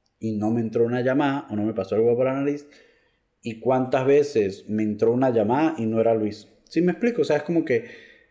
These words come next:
eso, todas esas cosas no las recuerda mi cerebro. Recuerda es la impresión de, "Oh, justamente", pero no recuerda las doscientas llamadas o las doscientas veces que pensé en Luis. Entonces,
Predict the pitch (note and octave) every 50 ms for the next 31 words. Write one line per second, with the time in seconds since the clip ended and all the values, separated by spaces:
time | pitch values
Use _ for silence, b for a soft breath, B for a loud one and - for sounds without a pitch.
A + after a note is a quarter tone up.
0 | B _ - - F3 F3+ - - - - - G#3+ A3 G#3+ A3 A3 G#3 G#3+ B3+ B3
1 | B3 F3 D#3 D#3+ E3 E3 E3+ E3 C#3+ G#2+ A#2 B2+ C3+ D3 D3 C3+ B2 - G#2+ A2
2 | B2 A#2+ A#2+ G#2+ G2 G2+ F#2+ - B2 C3 C#3 C#3 D3+ D3+ D#3 D#3 D#3 D3+ - -
3 | G#2+ G#2 C3+ C#3+ D3+ D3+ D3+ D3+ - - - - C#3+ D3+ C#3+ - - D3 C#3+ -
4 | - D3 C#3+ D#3 D#3+ E3 D#3+ - F#3+ F#3+ F3+ - - - - A#2 A#2+ B2 C3 C3
5 | C3+ - D3 D3 D3 D3 C#3 B2 A2+ G#2+ G#2+ G#2+ - - B2 C3+ C3 C3 C#3+ C#3
6 | B2+ A2 G#2 A2+ B2 C#3+ D#3 D#3 D#3 - G#2+ A2 G#2+ G#2 G#2 G#2 - A#2+ A#2+ A#2+
7 | A#2+ B2+ B2+ B2+ B2 C3 B2+ - A2 - - F2+ F2+ - G2+ G2 G#2 G#2 G2+ -
8 | - F2+ - - F#2+ F#2+ - B2 B2+ B2